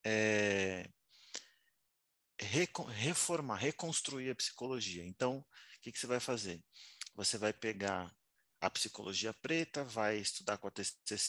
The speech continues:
C, com a ideia de criar uma nova T C C, uma nova psicanálise, né? Ela é reformada, a gente chama dos reformistas. A gente não vai simplesmente adaptar,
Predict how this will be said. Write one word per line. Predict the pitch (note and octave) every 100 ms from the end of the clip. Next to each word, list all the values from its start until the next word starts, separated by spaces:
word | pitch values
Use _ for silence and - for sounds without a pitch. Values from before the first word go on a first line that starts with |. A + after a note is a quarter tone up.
| -
C, | - D3 D3+
com | - D3+
a | D#3
ideia | C#3 B2+ C#3
de | C#3
criar | C#3 C3+ B2 A2+ C3+ - - _
uma | A#2 A#2+
nova | A#2+ B2+ E3+ D#3+ E3 D#3+ - _
T | C3
C | - C3
C, | - F#2+ F#2 _ _ _ -
uma | G2+ G2+ G#2
nova | A2 C3+ C#3+ C#3+
psicanálise, | - C3+ - B2+ G#2+ F2+ F2 - - _ _
né? | F#2+ F#2+ G2 G#2 G2 F#2 -
Ela | G2
é | G2+
reformada, | B2+ - C#3 A#2+ G2+ F#2 E2
a |
gente | F2+ F#2+
chama | - G#2
dos | G#2+ F#2+
reformistas. | A2 - A#2+ G#2+ F2+ - - - - - - - G#2
A |
gente | A#2+ D#3
não | D#3
vai | E3
simplesmente | F3+ E3 D3 C3 B2
adaptar, | A#2+ A2 - - - E2+